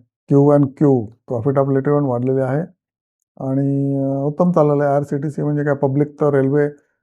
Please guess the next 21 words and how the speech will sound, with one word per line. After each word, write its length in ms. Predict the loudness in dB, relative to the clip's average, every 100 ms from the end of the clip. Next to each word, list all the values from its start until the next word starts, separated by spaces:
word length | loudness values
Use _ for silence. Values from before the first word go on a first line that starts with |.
| _ _ -10
अ, 80 | -8 -6 -8 -8 -8 -4
रिझर्वेशनवर 560 | 2 4 4 2 0 2
उड्या 220 | 2 2
पडतात, 300 | 0 -4 -6
तुम्हाला 240 | -4 -4
माहिती 220 | -2 -4
आहे. 80 | -6
पहिल्या 360 | -4 0 0 -2 -2
दिवशीच 400 | -4 -2 -2 -4
सगळं 200 | -4 -4 -4
रिझर्वेशन 440 | -2 0 0 0
संपून 320 | -2 -4 -4
जातं, 280 | -4 -4 -6 -8 _ _ _
तीन 120 | 0
महिने 280 | 4 4 4
आ-, 280 | 2 0 -2
आधी 140 | 2
उघडत 280 | 2 2 -4
असेल 280 | -4 -6 -4
तर. 80 | -2
काही 220 | 2